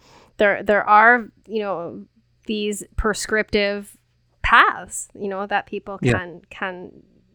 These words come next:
Speaker 1: do
Speaker 2: Yes.
Speaker 1: to literally return to what you're saying,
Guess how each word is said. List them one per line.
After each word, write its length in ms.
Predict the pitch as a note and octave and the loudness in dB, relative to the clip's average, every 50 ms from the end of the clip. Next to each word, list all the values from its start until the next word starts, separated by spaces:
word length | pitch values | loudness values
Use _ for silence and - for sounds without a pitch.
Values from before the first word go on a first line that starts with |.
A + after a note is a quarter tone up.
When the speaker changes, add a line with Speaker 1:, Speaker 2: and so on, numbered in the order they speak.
| _ _ _ _ _ - - _ | _ _ _ _ _ -20 -20 _
Speaker 1:
do 560 | - - C#4 E4 F#4 F4 C#4+ A3 G#3 G3 G3+ - _ | -2 2 4 4 6 8 8 6 6 2 -4 -10 _
Speaker 2:
Yes. 320 | - G#2 F2+ - - - - | -12 -12 -12 -10 -10 -6 -2
Speaker 1:
to 340 | - B3 A#3 G#3+ G#3 F3+ - - _ _ _ _ _ _ _ _ _ _ _ _ | 0 0 2 0 0 -4 -8 -12 _ _ _ _ _ _ _ _ _ _ _ _
literally 960 | A#3+ A3 G#3+ A3 A#3 B3 C#4 D4+ C4+ A3+ G#3 G3+ G3 G#3 A#3 A#3+ B3 A#3+ A#3 _ _ _ _ _ _ _ _ _ _ A#3 A3+ | -10 -8 -2 2 4 6 6 6 6 6 4 2 0 0 0 -2 -4 -6 -12 _ _ _ _ _ _ _ _ _ _ -14 -8
return 600 | A3 G#3 G3+ - - - - A#3 A3+ A3+ A3+ A3+ | -8 -8 -6 -6 -6 -4 -2 -2 0 -2 -4 -6
to 140 | - - G#3 | -8 -8 -6
what 140 | G3+ - - | -6 -4 -4
you're 200 | - A3 A#3+ A#3+ | -4 -4 -4 -4
saying, 380 | - - A3 F#3+ F3+ F3+ G3 | -4 -4 -4 -4 -4 -6 -10